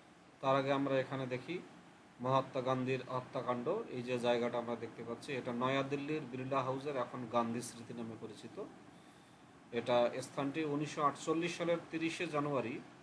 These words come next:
মহাত্মা গান্ধীকে সন্ধ্যা পাঁচটা সতেরো মিনিট তিরিশ সেকেন্ড সময়ে হত্যা করা হয়েছিল। স্থান হলো নতুন দিল্লি, ভারতে।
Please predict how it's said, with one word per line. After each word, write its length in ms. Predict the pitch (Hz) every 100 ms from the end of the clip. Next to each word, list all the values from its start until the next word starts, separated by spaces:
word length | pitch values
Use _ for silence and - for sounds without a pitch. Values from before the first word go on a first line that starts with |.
| - - - - - - - - -
মহাত্মা 360 | 131 151 151 160
গান্ধীকে 640 | 151 156 151 151 151 147 -
সন্ধ্যা 560 | - 147 143 143 143 143 -
পাঁচটা 320 | 135 135 143
সতেরো 420 | - 131 143 139 135
মিনিট 480 | 135 135 135 - 131 - - - -
তিরিশ 200 | 147 151
সেকেন্ড 340 | - 131 123 117
সময়ে 340 | 123 120 117
হত্যা 300 | 117 120 -
করা 200 | 123 127
হয়েছিল। 440 | 127 131 127 156 190 - - - - - -
স্থান 260 | 117 - 151
হলো 160 | 147 147
নতুন 400 | 139 135 156 147
দিল্লি, 260 | 147 147
ভারতে। 460 | 139 123 131 143